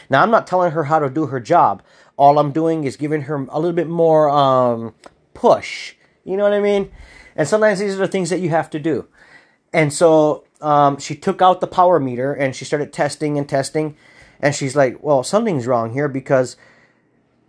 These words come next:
you have, when we have power going to the meter, the meter obviously turns on, but no power is going past the meter going to the, um, grid tie inverter." I said,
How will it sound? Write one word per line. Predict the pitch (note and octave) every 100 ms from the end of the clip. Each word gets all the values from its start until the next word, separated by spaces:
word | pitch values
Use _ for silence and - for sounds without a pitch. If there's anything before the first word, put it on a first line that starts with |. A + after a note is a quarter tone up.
| _ _ _ _ -
you | G3+ F3
have, | E3 E3+
when | D#3 D3 E3 D#3 D#3
we | E3 D3+
have | D3
power | F#3+ G3+ F#3
going | F3+ F#3+ F3
to | G3
the | D#3+
meter, | D#3 D3 C#3+
the | C3
meter | D3+ D#3+ D3
obviously | C#3+ D#3 C#3+ D3+
turns | C#3 - B2 B2
on, | E3+ E3 A#2 A2+ A#2+ _ _ _ -
but | C#3
no | C#3 D#3
power | - D3+ C#3+
is |
going | C3+ C3 B2
past | - D#3 D3 -
the | C#3+
meter | C3 C3 B2+
going | B2 B2+ C3 B2+ A#2
to | - D3+ B2+ B2
the, | A#2+ B2 A#2+ A2+ _ _ _ _
um, | - B2 A2+ A2 A2 A2 G2+ D#3
grid | C#3
tie | - C3
inverter." | A#2 A3 D3 G#2
I |
said, | - G#2